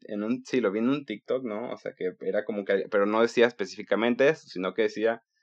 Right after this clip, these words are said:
como que él estaba traumado, o sea, porque era como una de esas personas a las cuales se visten súper extravagantes y que decía que, que lo hacía como todo el tiempo porque él, o sea, él sentía que pasaba eso, o sea, que te mueres con la ropa que traías puesta, ¿no? Pero entonces yo me puse a pensar y dije,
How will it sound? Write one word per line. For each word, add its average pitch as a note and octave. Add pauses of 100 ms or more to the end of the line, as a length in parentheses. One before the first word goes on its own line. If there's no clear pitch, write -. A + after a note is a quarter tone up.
(260)
como G#2+
que G#2+
él A2+
estaba A#2
traumado, A2+ (100)
o F#2+
sea, F#2
porque -
era G#2
como G#2
una G2+
de F#2+
esas G2
personas F#2+
a -
las F#2
cuales F#2+
se G#2
visten G#2
súper G2+
extravagantes G2
y G2+
que F#2+
decía E2+
que, F#2+ (840)
que G2
lo G2
hacía G2+
como A2+ (140)
todo G2+
el A2
tiempo C3
porque F#2+
él, F2 (120)
o F#2
sea, E2+
él E2+
sentía G#2
que G#2+
pasaba G2+
eso, B2
o -
sea, F2+
que F2
te F2+
mueres F#2+
con G#2
la F2
ropa F2
que G2
traías E2
puesta, B2+
¿no? A2
Pero G2
entonces A#2+
yo D3
me C#3
puse C#3+
a C3+
pensar B2+
y B2+
dije, G#2